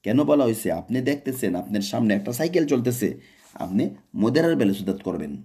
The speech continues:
ওই সাইকেলটা থেকে দেড় মিটার দূরে থাকবেন, ঠিক আছে? আপনি moderar velocidad করবেন, ওই সাইকেলটা থেকে আপনি দূরে থাকবেন। Al aproximarse ciclo circulando, ¿es obligatorio moderar la velocidad? Sí, cualquier caso। En esta situación,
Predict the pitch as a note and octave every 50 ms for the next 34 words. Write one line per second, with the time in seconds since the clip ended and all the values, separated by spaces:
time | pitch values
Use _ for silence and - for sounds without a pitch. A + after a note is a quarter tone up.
0 | - _ - D#3 F#3+ G3 - A#2+ G#2 - C3+ C#3 D3 D3 D#3 D3 C#3 A2 A2 A#2
1 | A#2+ A#2+ A2+ G#2+ B2+ B2+ B2 B2+ E3+ F#3 F3 - A#2+ - - D2+ D2 - - -
2 | - _ _ _ - D3+ F3 F3 E3 - - D2 C#2+ - - _ _ _ - -
3 | - - - - - G2+ B2 C#3 B2 G2+ G2 G2 C3 C3+ D#3 D3+ C3+ A2+ G#2+ G2+
4 | G#2 F2 F2 E2+ - - F#2+ G2 B2 E3+ G#3 - - - _ _ - D3 D#3+ -
5 | - G#2+ - - G#2 G2 G2 G2 - B2+ B2+ C3 B2+ B2+ A#2+ G#2+ C3 - D3+ -
6 | - F2+ D2 C#2+ D2 C#2 C2+ - - - _ _ - - D3 D#3 E3 D#3+ E3 -
7 | D3 C#3 - - - A#2+ A2 G#2 G2 G2+ - - D#2+ C#2+ - - _ _ _ _
8 | _ _ _ _ _ - - E3+ C3 - D3 C#3+ C#3+ C#3 - - - A#2+ G2+ G2+
9 | G2 F#2 E2 E2 D#2 C#2+ C#2 C2+ - - F#2+ - - - F2+ F#2 G2+ A#2 A#2 B2+
10 | A#2+ C3+ C3 C3 B2+ B2+ C3 B2+ C3 C3 C#3 C#3 C#3 C#3 C#3 C#3+ - - D3 C#3+
11 | - - - - - _ _ _ _ - - - F#2+ F#2+ F#2+ G2 G2 G2 F#2+ E2+
12 | D2+ C#2 - - _ _ _ _ _ G#2 G#2+ G2+ - - - - - - - -
13 | - - - _ _ _ _ _ _ _ _ _ _ _ _ _ _ _ _ _
14 | _ _ _ _ _ _ _ _ _ _ - F2+ G2 G#2+ G2+ - - C#3+ D#3+ D#3+
15 | - - D3 C#3 C3+ C3 B2+ A#2+ G#2+ - - G#2 F#2+ F2 - - F#2 G2 A2+ C3+
16 | D3+